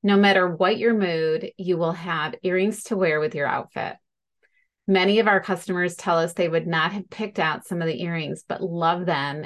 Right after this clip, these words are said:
And once they put them on, they wear them all the time. For your Earring of the Month Club experience, go to complete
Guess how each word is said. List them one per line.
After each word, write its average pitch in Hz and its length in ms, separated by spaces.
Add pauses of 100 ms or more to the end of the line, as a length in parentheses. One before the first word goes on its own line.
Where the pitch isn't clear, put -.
(100)
And 190 200
once 214 220
they 220 160
put 220 220
them 170 120
on, 165 380
they 175 140
wear 160 200
them 156 240 (140)
all 147 480 (120)
the 170 100
time. - 500 (720)
For 226 80
your 220 400
Earring 262 300
of 285 80
the 233 80
Month 190 240
Club 233 260
experience, 170 960 (200)
go 190 260
to 180 400
complete 214 680